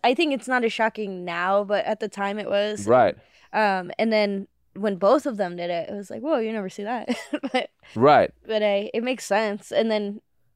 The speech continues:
Speaker 1: yeah, I wonder, uh, I just, my biggest memory with the, about the Wachowskis was when, uh,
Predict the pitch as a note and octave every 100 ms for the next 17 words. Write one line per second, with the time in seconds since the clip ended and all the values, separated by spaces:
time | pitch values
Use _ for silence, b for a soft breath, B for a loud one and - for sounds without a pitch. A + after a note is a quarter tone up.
0 | _ _ _ _ G#3+ A3 G3+ G3 G3+ G#3
1 | G3+ F#3 F3 - A3 C4+ - G#3+ G#3 C4
2 | C#4 E4+ E4 - A#3 A3 A#3 A#3 G#3+ G#3+
3 | - G#3 - G3+ G3 G3+ A#3 A3+ A3 B3
4 | B3 C4+ C#4 A3 A3+ G3+ - b b b
5 | b _ - G#3+ A3+ G#3 - A3 G3